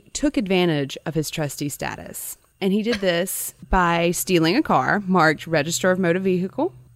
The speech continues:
in August of nineteen fifty-eight, the day after Powell, the new warden, started his job.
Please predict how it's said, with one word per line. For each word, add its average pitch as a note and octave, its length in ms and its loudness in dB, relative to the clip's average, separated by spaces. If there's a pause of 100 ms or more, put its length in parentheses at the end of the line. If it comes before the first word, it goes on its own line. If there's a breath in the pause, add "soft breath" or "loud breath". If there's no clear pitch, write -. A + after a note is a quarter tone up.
(140)
in F3+ 300 2
August F3 440 0
of F#3+ 60 -2
nineteen D#3+ 320 0
fifty-eight, C#3+ 680 -4 (360 soft breath)
the C4+ 100 6
day F#3+ 420 4
after D#3 600 0 (160)
Powell, D3 600 -2
the E3+ 80 2
new D3+ 180 4
warden, D3 440 -2
started C3 420 -4
his G3 140 0
job. G3 420 2